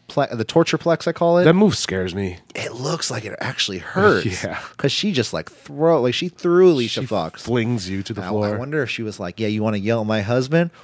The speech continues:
Speaker 2: Ugh. Yeah.
Speaker 1: And 'cause remember at, uh,
Speaker 2: WrestleMania?
Speaker 1: WrestleMania weekend,
Speaker 2: Uh-huh.
Speaker 1: yeah, she went off on her.
Speaker 2: Yeah.
Speaker 1: And people suspected that alcohol was involved.
Speaker 2: Yeah,
Speaker 1: But
Speaker 2: I'm, I'm sure it
Speaker 1: I mean, it's
Speaker 2: was.
Speaker 1: WrestleMania weekend. Everyone had alcohol involved. It was in New Orleans.
Speaker 2: Mm, oh, yeah.
Speaker 1: In New Orleans.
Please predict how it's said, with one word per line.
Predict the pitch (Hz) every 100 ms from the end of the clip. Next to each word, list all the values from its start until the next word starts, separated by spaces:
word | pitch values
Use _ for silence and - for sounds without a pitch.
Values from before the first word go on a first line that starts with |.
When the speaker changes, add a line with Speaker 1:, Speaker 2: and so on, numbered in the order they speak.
| -
Speaker 2:
Ugh. | 120 - - - - _ -
Yeah. | 101 95 - 95
Speaker 1:
And | 101
'cause | - 107
remember | 127 127
at, | 98 - -
uh, | 110 95 90 87 80 80
Speaker 2:
WrestleMania? | 90 120 151 196 120 117
Speaker 1:
WrestleMania |
weekend, | 127 120 90 98
Speaker 2:
Uh-huh. |
Speaker 1:
yeah, | 95 87
she | - 98
went | 95 90
off | 82 90
on | 85
her. | 85 87
Speaker 2:
Yeah. | 92 101 101 - -
Speaker 1:
And | 87 85
people | 92 90 85
suspected | - - - 95 -
that | - 120
alcohol | - - - -
was | -
involved. | - - - - 80
Speaker 2:
Yeah, | 78
Speaker 1:
But | 73 73
Speaker 2:
I'm, | - 69 - - - - - _
I'm | 82
sure | 80 - 85
it | 85
Speaker 1:
I |
mean, | 113 110
it's | 113
Speaker 2:
was. | 98
Speaker 1:
WrestleMania | 104 95 98 95
weekend. | 92 87 82
Everyone | 85 90 90 85
had | 82
alcohol | 67 85 85 78
involved. | 82 82 71 82
It |
was | 95 -
in | 98 98
New | 95
Orleans. | 90 95 87 80 95 131 135 131 123
Speaker 2:
Mm, | 113
oh, |
yeah. | 107 92 92 -
Speaker 1:
In |
New | 92
Orleans. | 98 113 107 98 90 87 80 -